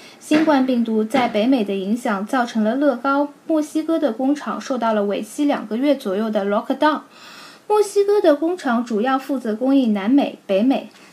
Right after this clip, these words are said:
加拿大市场，工厂的停摆对于能否如期供应这些市场是个不小的挑战。但好在在欧洲和中国的工厂及时扩大了生产力，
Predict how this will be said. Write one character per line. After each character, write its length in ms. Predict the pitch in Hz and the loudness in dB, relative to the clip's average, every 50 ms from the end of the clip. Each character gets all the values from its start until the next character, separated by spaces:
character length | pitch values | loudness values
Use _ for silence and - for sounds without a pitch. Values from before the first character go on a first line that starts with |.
| - - | -6 -2
加 160 | - 320 320 | 0 2 4
拿 160 | 302 262 240 | 2 2 2
大 180 | 294 311 294 277 | 2 0 0 0
市 180 | 285 - 226 | -2 -6 -8
场， 280 | 208 - - - - - _ _ - - - - _ | -8 -8 -10 -10 -12 -12 _ _ -20 -20 -20 -10 _
工 180 | - 262 285 | 2 4 4
厂 200 | 277 269 233 196 | 4 2 0 -2
的 80 | 196 190 | -2 -4
停 240 | 208 - 208 214 220 | -6 -2 -2 -2 0
摆 280 | 233 202 - - - - _ - | 0 -2 -4 -6 -10 -14 _ -2
对 160 | 269 254 233 | -2 0 0
于 140 | 220 220 214 | 0 2 2
能 200 | 208 196 214 269 | 2 2 0 -2
否 240 | 285 277 247 196 180 | -2 0 0 0 0
如 220 | 196 190 190 208 | -2 -4 -6 -6
期 240 | 214 - - 285 294 | -8 -8 -4 -4 -2
供 240 | 285 302 302 330 330 | -2 0 0 0 0
应 260 | 302 262 233 220 - - _ _ | 0 0 0 -2 -4 -10 _ _
这 160 | - 302 294 | -2 -2 0
些 180 | 294 302 302 311 | 0 0 -2 -2
市 240 | 311 - - 302 | -2 -2 -4 -4
场 260 | - - - - - - - - - - - | -4 -4 -8 -10 -12 -12 -18 -20 -20 -20 -18
是 200 | - - - 330 | -12 -4 -2 0
个 140 | 302 294 277 | 2 2 2
不 160 | 277 285 370 381 | 2 2 0 -2
小 220 | 381 - 208 - | 0 -2 -6 -6
的 140 | - 208 214 | -6 -8 -12
挑 240 | - - 220 - - | -8 -8 -8 -8 -6
战。 280 | - 214 185 - - - _ _ _ _ _ _ _ _ _ _ _ _ _ _ | -6 -6 -6 -6 -10 -16 _ _ _ _ _ _ _ _ _ _ _ _ _ _
但 180 | 403 403 392 370 | 0 0 0 0
好 220 | - 277 233 208 | -2 -2 -2 0
在 260 | - 302 294 285 269 | 0 2 2 2 0
在 260 | 269 302 302 277 254 - | 0 2 2 2 0 -2
欧 220 | - 294 320 330 | -2 0 0 0
洲 280 | 330 - 349 349 359 349 | 2 2 2 2 2 0
和 260 | - - 233 226 226 | -2 -2 -2 -2 -2
中 240 | 226 - 339 359 359 | -2 -2 -2 -2 -2
国 180 | - 247 214 | -2 -2 -4
的 200 | 202 208 214 214 | 0 0 0 0
工 240 | 208 240 262 262 285 | 0 0 0 2 2
厂 340 | 277 277 220 - - - 247 | 0 0 -6 -8 -8 -10 -16
及 220 | - - 220 254 277 | -10 -6 -6 -4 -4
时 220 | - - 226 226 | -6 -6 -8 -8
扩 280 | 220 - - - 339 285 | -8 -8 -2 0 0 0
大 200 | 285 262 247 226 | 2 0 -2 -2
了 120 | 208 190 | -4 -4
生 240 | 214 - - 302 320 | -6 -4 -2 -2 -2
产 300 | 320 - 233 196 - - | -2 -4 -8 -8 -6 -4
力， 220 | 247 226 - - | -4 -4 -6 -8